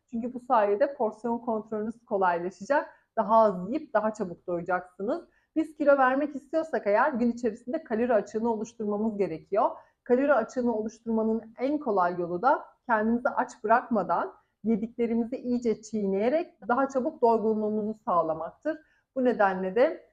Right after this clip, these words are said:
yemek yerken bir lokmayı aldıktan sonra çatalınızı, kaşığınızı bırakın ve yemeğinizi iyice çiğneyip ardından ikinci lokmayı almaya çalışın. Bunu yaptığınızda daha kolay kilo verdiğinizi göreceksiniz.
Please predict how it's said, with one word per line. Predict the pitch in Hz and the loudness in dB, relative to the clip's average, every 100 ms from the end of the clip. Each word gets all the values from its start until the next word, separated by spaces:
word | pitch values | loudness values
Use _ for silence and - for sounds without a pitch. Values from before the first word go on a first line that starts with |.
| _ - | _ 0
yemek | 226 247 247 | 4 4 4
yerken | 240 233 233 220 202 - - _ | 6 6 4 -2 -2 -4 -12 _
bir | 233 | 6
lokmayı | 247 247 233 240 233 | 6 6 2 0 2
aldıktan | 214 220 226 - 247 247 | 2 2 0 -2 0 0
sonra | 247 208 190 233 | -2 -2 0 -2
çatalınızı, | - 233 240 220 214 208 - | -2 -4 -2 -2 -4 -6 -6
kaşığınızı | 240 - 208 180 175 160 | -8 -6 -8 -6 -8 -4
bırakın | 190 233 - 311 294 _ - | -2 -2 -2 -4 -4 _ -2
ve | 240 | 2
yemeğinizi | 233 214 208 190 175 | 4 2 0 -2 -6
iyice | - 247 247 214 | -6 -6 -4 -8
çiğneyip | - 262 247 247 277 311 - _ - | -8 -2 0 2 0 -4 -10 _ 0
ardından | 214 226 240 247 254 226 | 2 2 2 0 0 -4
ikinci | 202 208 180 180 | -8 -8 -4 -2
lokmayı | 180 180 175 170 | -4 -4 -8 -4
almaya | 175 175 180 180 | -4 -4 -6 -10
çalışın. | - 180 185 - 311 311 _ _ - | -10 -10 -10 -4 -6 -6 _ _ -8
Bunu | 202 220 | -4 0
yaptığınızda | 208 202 - 196 196 185 226 240 202 | 0 -2 -2 -2 -2 0 4 4 2
daha | 185 202 | 0 0
kolay | 202 190 175 180 | 0 0 0 -2
kilo | 208 208 | 0 2
verdiğinizi | 190 170 170 170 180 247 247 - - | 4 2 -2 -8 -2 0 0 -2 -10
göreceksiniz. | 175 165 175 - - 156 | -10 -8 -10 -10 -14 -18